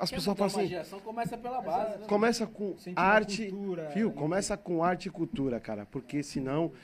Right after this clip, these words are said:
Speaker 1: o, quem vai ser o protagonista é a violência, cara. Então,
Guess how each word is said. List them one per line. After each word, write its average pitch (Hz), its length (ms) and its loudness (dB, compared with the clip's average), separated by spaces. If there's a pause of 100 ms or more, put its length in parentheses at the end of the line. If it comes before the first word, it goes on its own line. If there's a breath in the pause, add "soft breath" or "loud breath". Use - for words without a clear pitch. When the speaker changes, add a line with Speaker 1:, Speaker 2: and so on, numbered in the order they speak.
(280 loud breath)
Speaker 1:
o, 143 320 0
quem 165 140 0
vai 156 120 2
ser 160 160 -2
o 156 60 -2
protagonista 143 960 -4
é 131 100 -4
a 123 80 2
violência, 117 540 -4
cara. 95 220 -14
Então, 127 360 -6